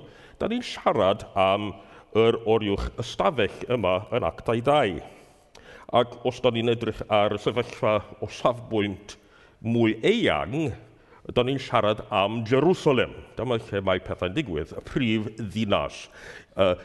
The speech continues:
ddinas sy'n bwysig am lawer o resymau i'r bobl ar y pryd. Ond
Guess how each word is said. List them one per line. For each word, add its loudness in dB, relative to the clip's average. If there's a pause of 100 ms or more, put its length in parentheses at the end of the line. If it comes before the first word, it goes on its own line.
(120)
ddinas 2
sy'n -2
bwysig 0 (560)
am 2 (140)
lawer 2
o 0
resymau 0 (420)
i'r 2
bobl -2
ar -4
y -6
pryd. -4 (1300)
Ond 2